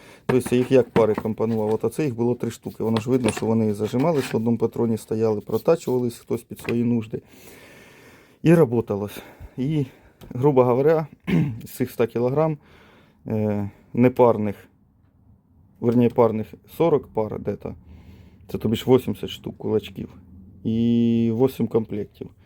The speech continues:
Ну от і считайте, де то, грубо говоря, там тридцять комплектів. Е,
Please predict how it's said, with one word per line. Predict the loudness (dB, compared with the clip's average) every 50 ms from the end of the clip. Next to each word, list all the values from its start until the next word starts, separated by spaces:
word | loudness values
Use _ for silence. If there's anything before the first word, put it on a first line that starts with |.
| _ _ -18 _ -2
Ну | 0 2 2
от | 0 -2
і | -4
считайте, | -4 -4 -2 -2 -2 -4 -4 -4 -2
де | 0 2 2
то, | 2 2 0 2
грубо | 2 0 2 2 2
говоря, | 2 2 2 4 2 2
там | 0 0 -4 -4
тридцять | -2 -2 -2 -2 -2 -4 -8 -4
комплектів. | -4 -4 -2 -2 -2 -2 -2 -4 -6 -14 -14 -14 _ -20 -20 -20 -20 -20 -20 -20 -20 -20 -20 -20 -20 -20 -20 _ _ -20 -12 -6
Е, | -2 0 0 0